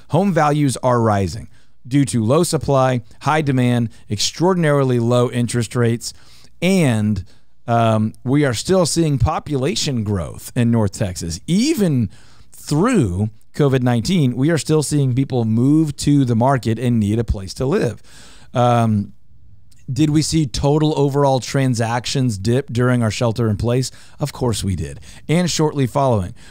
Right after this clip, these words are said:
But for May, and absolutely you can count on it, for June,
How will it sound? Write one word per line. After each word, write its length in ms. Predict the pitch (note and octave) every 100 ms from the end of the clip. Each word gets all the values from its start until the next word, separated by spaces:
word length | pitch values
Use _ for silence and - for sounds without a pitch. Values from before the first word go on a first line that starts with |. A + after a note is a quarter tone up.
| - -
But 160 | C3 -
for 180 | C3
May, 460 | B2 C#3+ D#3+ F3 F#3+
and 200 | D3 C3
absolutely 480 | - C#3 C3 C#3+ C#3
you 140 | B2+ A#2+
can 180 | A#2+
count 340 | G#2+ - D3 C3+
on 140 | A2+
it, 140 | A2+ -
for 180 | B2+
June, 640 | G#2+ G2 F#3 D#3+ A2+ G#2+